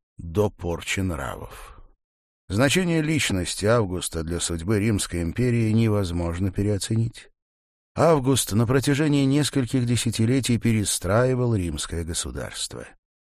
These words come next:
Он добился триумфального положения Рима во внешней политике, стабильности и процветания внутри государства. Историк Алексей Егоров пишет, что Август превратил Рим в столицу всемирной державы,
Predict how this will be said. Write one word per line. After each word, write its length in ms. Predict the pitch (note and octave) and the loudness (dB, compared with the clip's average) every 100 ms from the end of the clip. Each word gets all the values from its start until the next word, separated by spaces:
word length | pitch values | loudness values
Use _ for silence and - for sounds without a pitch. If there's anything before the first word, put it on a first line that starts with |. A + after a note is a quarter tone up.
| - | -2
Он 180 | G#2 A2+ | 2 6
добился 460 | A2+ B2 B2+ - | 6 4 2 2
триумфального 800 | A2+ G#2 G#2 F#2 F#2+ A#2+ A#2+ A2+ | 0 0 0 0 2 2 4 2
положения 640 | - F#2 F2 E2+ A2 G#2 F2+ | 0 -2 -2 0 2 2 2
Рима 300 | G#2 A2+ G2+ | 2 2 2
во 140 | F#2+ | 0
внешней 420 | F2 A2 - F#2+ | 0 0 0 -2
политике, 720 | - D2 D2 F2 - C#2 B1 - _ _ - | -4 -6 -6 -6 -6 -8 -12 -14 _ _ -6
стабильности 720 | - A2 C#3 C#3 C3 A2 A#2+ | 2 4 4 4 2 2 0
и 60 | A2+ | 0
процветания 800 | A2+ - G2 F2 G2 A#2+ B2+ | 0 0 -2 0 2 4 4
внутри 480 | A2+ G2 - D2+ D#2+ | 2 0 -2 -4 -4
государства. 800 | F#2+ G2 A#2+ A#2 G2+ - - A2+ - _ _ _ - | -2 -2 -2 -2 -4 -6 -10 -14 -16 _ _ _ -4
Историк 480 | F#2 - G#2+ G#2 | -2 2 2 2
Алексей 540 | G2+ G2 - - G#2 G2+ | 0 -2 -2 0 2 0
Егоров 500 | F2+ A#2+ A2 F#2 - | 0 2 2 0 -4
пишет, 340 | A2 G2+ G2 | -2 0 -2
что 260 | - - - | -4 -6 -6
Август 680 | - B2+ B2 F2 F2 - - - _ _ | 0 2 2 0 -2 -4 -6 -14 _ _
превратил 760 | G2 A2+ A2 G#2 - A#2+ C3 A2 | 0 2 4 2 2 2 4 4
Рим 360 | G#2+ C#3 C3+ - _ - | 4 4 2 0 _ -8
в 80 | - | -4
столицу 800 | - A2+ G#2+ B2 C3+ - C3 A#2 | 0 2 4 2 2 0 0 0
всемирной 760 | - A#2 G#2 G#2+ B2 B2 A2 | 0 2 4 2 2 2 2
державы, 760 | F#2 F2+ D#2 G#2 G#2+ D#2+ B1+ | 2 -2 0 2 2 0 -6